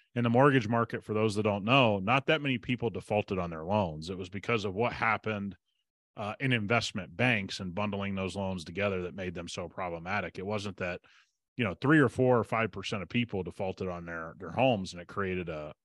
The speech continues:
a really big mess. I'm seeing numbers of, uh, banks getting completely out of auto loans,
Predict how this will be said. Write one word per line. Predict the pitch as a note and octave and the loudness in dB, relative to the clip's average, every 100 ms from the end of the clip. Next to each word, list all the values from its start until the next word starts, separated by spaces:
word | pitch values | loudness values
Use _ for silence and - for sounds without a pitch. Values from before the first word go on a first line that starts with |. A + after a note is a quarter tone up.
| _ | _
a | F2+ | -6
really | F#2+ A2+ F2 | 0 2 0
big | D#2+ G2 D#2+ | -2 -4 -2
mess. | A2+ G#2 C#2+ - - _ _ _ _ _ _ _ _ _ _ - | 0 0 -4 -12 -16 _ _ _ _ _ _ _ _ _ _ -4
I'm | A#2+ | -2
seeing | A#2+ D3 C3 A#2 | 4 6 6 6
numbers | A#2+ A#2 G#2+ F#2 | 4 2 0 0
of, | A2+ G#2+ G2 F2+ _ _ _ _ | 0 2 -2 -6 _ _ _ _
uh, | F#2 F2 | -8 -8
banks | E2+ B2 C3 B2 - - - - | 0 2 4 2 -4 -8 -10 -2
getting | B2 A2+ | 0 0
completely | A2 C#3 D3 B2 | -2 0 0 4
out | B2 C3+ | 4 6
of | B2 | 6
auto | B2+ B2 A#2+ | 4 4 2
loans, | A#2+ A#2 A#2 G#2+ | 2 0 -2 -4